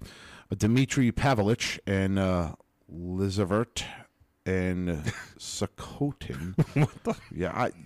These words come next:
Speaker 1: you could try these if you want.
Speaker 2: Are you
Speaker 1: What
Speaker 2: having a stroke right now?
Speaker 1: Yeah. <laughs> Um, were in Yusupov's study waiting and drinking heavily. Well, it's usually a start to a good time.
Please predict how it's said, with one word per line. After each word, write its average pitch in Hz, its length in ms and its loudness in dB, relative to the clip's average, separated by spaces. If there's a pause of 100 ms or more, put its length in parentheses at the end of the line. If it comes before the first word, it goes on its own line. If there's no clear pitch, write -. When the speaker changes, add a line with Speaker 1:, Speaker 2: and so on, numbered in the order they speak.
(160)
Speaker 1:
you 101 140 0
could - 140 -8
try 98 220 2
these 85 160 0
if 80 140 -6
you 73 100 -6
want. 78 300 0 (100)
Speaker 2:
Are 92 60 2
you 95 120 4
Speaker 1:
What 131 100 4
Speaker 2:
having 175 200 4
a 90 60 2
stroke 98 640 0
right 156 320 4
now? 135 60 2
Speaker 1:
Yeah. 277 480 2
<laughs> 175 40 0 (720)
Um, 107 640 4 (120)
were 113 320 4
in 104 340 2
Yusupov's 127 560 2
study 113 340 2
waiting 101 360 2
and 95 80 0
drinking 87 420 -2
heavily. 76 460 -2 (180)
Well, 101 300 -8
it's - 100 -16
usually 69 360 -4
a 69 40 -14 (340)
start - 260 -8
to 57 80 -16
a - 20 -20
good - 180 -14
time. 65 200 -8